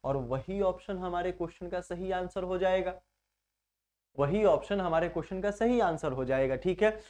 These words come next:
तो स्टेटमेंट देगा, पैटर्न पकड़ना है, पैटर्न पकड़ के जिस ऑप्शन में वो सेम पैटर्न है वही हम लोग क्या करने वाले हैं, यहाँ पे अरेंज कर देंगे। ठीक है, ग्रुप बेस्ड जो होता है ये थोड़ा सा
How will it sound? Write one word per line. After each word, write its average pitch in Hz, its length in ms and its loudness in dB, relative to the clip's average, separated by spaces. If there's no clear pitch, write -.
तो 196 120 10
स्टेटमेंट 208 500 6
देगा, 196 260 6
पैटर्न 202 380 4
पकड़ना 190 400 0
है, 214 100 4
पैटर्न 185 320 0
पकड़ 180 240 2
के 175 120 2
जिस 170 200 -2
ऑप्शन 170 280 -2
में 180 140 0
वो 175 80 2
सेम 175 300 -2
पैटर्न 190 400 2
है 214 140 2
वही 180 220 6
हम 170 140 2
लोग 160 140 2
क्या 147 140 2
करने 135 280 -4
वाले 131 220 2
हैं, 131 80 0
यहाँ 131 260 -4
पे 254 180 0
अरेंज 151 320 6
कर 139 200 -2
देंगे। 120 240 -6
ठीक 170 200 0
है, 226 100 6
ग्रुप 220 340 4
बेस्ड 226 240 2
जो 214 120 0
होता 202 220 2
है 208 80 2
ये 202 160 -2
थोड़ा 202 260 0
सा 202 140 -2